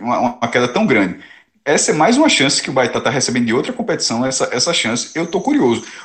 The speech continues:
O meu otimismo, ele pa-, ele, ele vai até, ele, ele vai, ele vai até o histórico, é, do próprio Botafogo. É um time que,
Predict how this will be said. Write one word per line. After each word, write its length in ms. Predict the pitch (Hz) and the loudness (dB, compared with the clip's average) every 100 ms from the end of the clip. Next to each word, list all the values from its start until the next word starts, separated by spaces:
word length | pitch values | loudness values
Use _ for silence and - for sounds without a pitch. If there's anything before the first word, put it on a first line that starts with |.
| - | -8
O 60 | |
meu 160 | 143 180 | -2 0
otimismo, 720 | 220 180 131 147 226 156 120 - | 0 -2 -2 0 2 0 -2 -2
ele 180 | 156 | -2
pa-, 320 | 160 - - - | -4 -4 -4 0
ele, 720 | 135 147 147 139 131 120 113 | 2 2 2 2 2 2 0
ele 320 | 127 135 113 - | -2 -2 -4 -6
vai 180 | 120 131 | 0 2
até, 680 | 147 - 151 151 226 - - _ _ _ _ _ _ _ _ _ _ _ _ _ - | 2 0 2 2 2 -2 -14 _ _ _ _ _ _ _ _ _ _ _ _ _ -10
ele, 180 | - 151 | -2 0
ele 160 | 151 151 | 2 2
vai, 360 | 131 139 139 143 | 2 4 4 4
ele 120 | 143 | 2
vai 200 | 135 139 | 2 2
até 220 | 139 165 | 2 0
o 80 | 220 | 2
histórico, 720 | - - 156 156 - 220 214 - - - | 0 2 4 4 2 -4 -6 -10 -20 -4
é, 420 | 131 135 127 123 | 4 6 6 4
do 120 | 123 | 0
próprio 280 | 175 180 202 | 0 0 2
Botafogo. 480 | 220 254 - 143 117 | 0 0 0 0 2
É 40 | |
um 100 | 135 | 0
time 200 | 139 160 | -2 -6
que, 300 | 156 156 - | -6 -10 -12